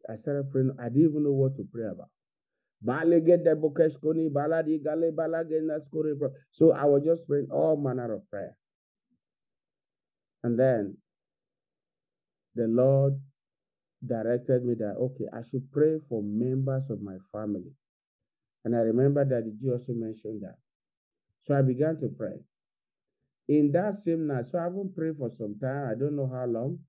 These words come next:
but at a point I was really tired,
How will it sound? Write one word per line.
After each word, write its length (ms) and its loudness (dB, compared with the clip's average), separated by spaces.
but 360 0
at 200 -4
a 60 0
point 300 0
I 60 0
was 280 -4
really 360 8
tired, 420 -4